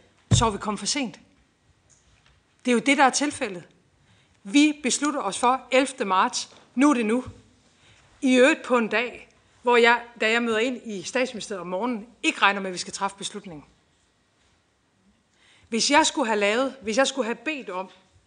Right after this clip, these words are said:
et skriftligt grundlag, og det forstår jeg, at nogen synes havde været klogt, så er det min bedste overbevisning, vi var kommet for sent.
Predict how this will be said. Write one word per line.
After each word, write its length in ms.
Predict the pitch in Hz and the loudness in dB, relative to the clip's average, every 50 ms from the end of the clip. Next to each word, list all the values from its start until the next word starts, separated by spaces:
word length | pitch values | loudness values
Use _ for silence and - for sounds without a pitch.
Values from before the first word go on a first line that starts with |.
| _ _ _ _ _ _ _ _ _ _ _ _ _ _ _ | _ _ _ _ _ _ _ _ _ _ _ _ _ _ _
et 140 | - 214 208 | -8 -6 -4
skriftligt 440 | - - - 262 269 277 226 190 - | -4 0 0 0 0 0 -4 -12 -10
grundlag, 460 | - 202 220 240 226 190 151 135 - _ _ _ _ _ _ _ _ _ _ _ _ _ _ _ _ _ _ _ _ _ _ _ _ _ _ _ _ _ _ _ _ _ _ _ _ _ _ | -8 -6 -6 -6 -6 -8 -10 -12 -16 _ _ _ _ _ _ _ _ _ _ _ _ _ _ _ _ _ _ _ _ _ _ _ _ _ _ _ _ _ _ _ _ _ _ _ _ _ _
og 100 | - 208 | -6 -4
det 100 | 277 262 | -4 -2
forstår 340 | - 269 - - 294 285 269 | 0 -2 0 2 2 2 2
jeg, 180 | 226 190 175 165 - - - | 2 0 -2 -6 -10 -14 -12
at 100 | 226 214 | -6 -4
nogen 200 | 233 254 269 269 | -2 -2 -2 -2
synes 480 | 269 - 254 240 - - - - - - _ _ _ _ _ | -4 -4 -4 -4 -4 -6 -6 -8 -12 -18 _ _ _ _ _
havde 180 | _ 214 202 190 | _ -4 0 0
været 180 | 202 190 180 | 2 0 0
klogt, 440 | 190 - 240 233 190 - - - - - _ _ _ _ _ _ _ _ _ _ _ | 0 -2 -2 -2 -2 -4 -10 -12 -12 -16 _ _ _ _ _ _ _ _ _ _ _
så 180 | - - - 254 | -8 -4 -4 -2
er 120 | 233 240 | -2 -2
det 100 | 226 240 | -2 -2
min 140 | 233 220 202 | -2 -2 0
bedste 280 | - 247 254 247 - 196 | 0 0 0 0 -4 -6
overbevisning, 460 | 180 170 190 185 220 202 - 190 175 | -6 -8 -8 -8 -10 -10 -10 -10 -10
vi 60 | 180 | -10
var 60 | 175 | -10
kommet 220 | 165 - 185 165 156 | -8 -10 -12 -12 -12
for 60 | 180 | -12
sent. 360 | - - 214 196 151 - - | -10 -10 -10 -10 -12 -16 -20